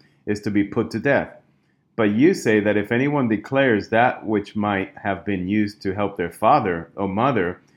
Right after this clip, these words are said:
is devoted to God, they are not to honor their father or mother with it. Thus you nullify the word of God for the sake of your tradition. You hypocrites,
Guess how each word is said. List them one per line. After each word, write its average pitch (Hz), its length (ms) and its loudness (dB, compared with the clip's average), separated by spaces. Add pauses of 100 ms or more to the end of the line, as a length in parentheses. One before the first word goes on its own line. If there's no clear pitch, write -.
(100)
is 110 140 -2
devoted 101 500 0
to 127 100 -2
God, 120 400 2 (760)
they 110 220 2
are 113 160 6
not 127 440 0
to 120 280 -2
honor 117 500 0
their 107 140 -2
father 117 380 4
or - 20 0
mother 110 480 0
with 113 240 -2
it. 73 160 -10 (720)
Thus 117 320 2
you 123 80 4
nullify 143 580 2
the 123 140 0
word 123 280 2
of 131 140 -4
God 104 480 2
for 107 120 -2
the 98 120 -4
sake 117 320 -2
of 113 100 -2
your 110 120 0
tradition. 87 600 -6 (400)
You 120 140 4
hypocrites, 117 800 0